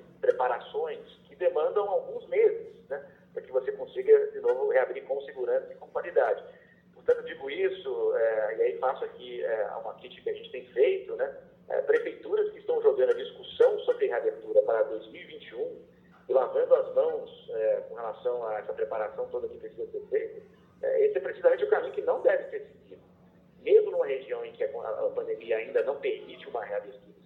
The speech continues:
segura, né, é fundamental que o poder público já se mobilize, né, pra se preparar pra,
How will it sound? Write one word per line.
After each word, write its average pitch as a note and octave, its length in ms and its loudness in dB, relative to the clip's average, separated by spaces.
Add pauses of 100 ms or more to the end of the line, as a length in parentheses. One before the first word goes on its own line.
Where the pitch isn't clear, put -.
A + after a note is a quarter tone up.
segura, F#3 440 -4 (260)
né, A#3 80 -4 (460)
é - 80 6 (100)
fundamental - 460 2
que - 80 -6
o - 20 -14
poder B4+ 240 2
público - 340 -12 (140)
já - 220 0
se G3+ 60 -8
mobilize, F3+ 580 -12 (300)
né, - 140 -8 (240)
pra - 200 2
se - 80 -10
preparar C3 600 2
pra, D#3 160 -6